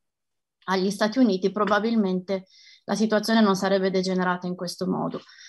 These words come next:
Eh, però io credo che sia proprio una questione di carattere strutturale, cioè di come è stato impostato il processo di integrazione europea, perché se noi pensiamo agli anni cinquanta,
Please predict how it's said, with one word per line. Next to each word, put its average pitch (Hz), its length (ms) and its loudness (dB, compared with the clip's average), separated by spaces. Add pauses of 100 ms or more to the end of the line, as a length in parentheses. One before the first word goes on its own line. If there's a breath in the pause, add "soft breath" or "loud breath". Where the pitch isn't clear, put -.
(240 loud breath)
Eh, 214 280 4
però 262 160 2
io 262 200 6
credo 254 280 2
che 226 120 -2
sia 226 220 0
proprio 226 380 2
una 185 580 0
questione 220 480 2
di 202 100 0
carattere 190 440 0
strutturale, 190 680 -2
cioè 196 180 0
di 185 140 -4
come 262 280 4
è 208 40 2
stato 220 720 0
impostato 202 840 -2
il 185 120 -2
processo 190 580 -2
di 185 220 0
integrazione 190 640 0
europea, 180 500 0
perché 196 380 -2 (460 loud breath)
se - 180 -4
noi 240 180 2
pensiamo 233 840 2 (140)
agli 202 200 0
anni 214 220 2
cinquanta, 202 960 0